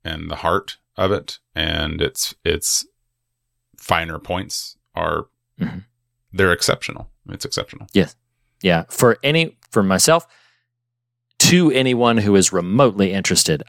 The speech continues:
Speaker 2: I would recommend it. I, you know, uh, I do think you kinda have to be into this thing.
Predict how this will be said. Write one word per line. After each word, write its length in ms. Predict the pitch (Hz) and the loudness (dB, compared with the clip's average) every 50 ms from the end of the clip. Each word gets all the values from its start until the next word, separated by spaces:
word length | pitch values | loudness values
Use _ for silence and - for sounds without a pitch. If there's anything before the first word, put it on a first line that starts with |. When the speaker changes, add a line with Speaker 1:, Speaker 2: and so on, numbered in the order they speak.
| _ - | _ 2
Speaker 2:
I 100 | 98 92 | 2 4
would 140 | 90 85 | 4 2
recommend 400 | 87 85 78 - 82 78 73 69 | 2 0 0 -2 -6 -14 -14 -16
it. 140 | 67 64 - _ _ | -18 -20 -20 _ _
I, 220 | - 120 117 110 - _ _ - | 2 2 2 2 -2 _ _ -4
you 100 | 151 156 | 0 2
know, 280 | 135 104 95 95 - - _ _ - | 4 4 2 2 -2 -6 _ _ -20
uh, 420 | - - - - - 87 127 139 135 _ - - - _ _ _ _ _ _ _ _ _ - | -18 -14 -14 -14 -14 -14 -14 -16 -18 _ -20 -20 -20 _ _ _ _ _ _ _ _ _ 0
I 80 | 135 | 2
do 160 | 131 147 151 139 | 2 2 2 2
think 200 | 143 120 107 - | 2 0 0 -2
you 60 | 104 | 0
kinda 240 | - 131 113 110 107 | 2 2 2 2 2
have 180 | 107 101 - | 2 0 2
to 80 | - 104 | 2 2
be 160 | 95 98 101 | 4 6 6
into 220 | 101 101 98 98 | 6 4 4 4
this 180 | 87 98 92 - | 4 4 4 4
thing. 400 | - 101 95 92 90 87 85 | 4 4 4 4 2 0 -4